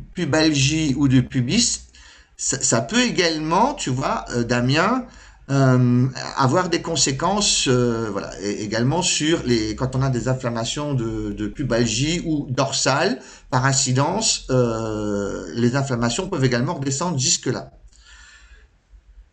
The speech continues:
C'est le problème quand on a plusieurs couches de muscles et de tendons qui se terminent en un endroit,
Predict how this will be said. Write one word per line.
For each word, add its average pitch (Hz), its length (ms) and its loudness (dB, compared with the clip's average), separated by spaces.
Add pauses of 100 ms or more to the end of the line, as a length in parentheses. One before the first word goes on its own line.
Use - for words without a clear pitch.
C'est - 180 0
le 127 40 4
problème 214 320 2
quand 190 180 -4
on 160 80 -2
a 156 80 0
plusieurs 226 460 0
couches - 560 -4 (1160)
de 156 200 4
muscles 196 460 0
et 143 140 4
de 139 120 2
tendons 175 580 4
qui 190 140 -4
se - 120 -2
terminent 160 540 -2
en 127 160 2
un 156 180 2
endroit, 143 640 2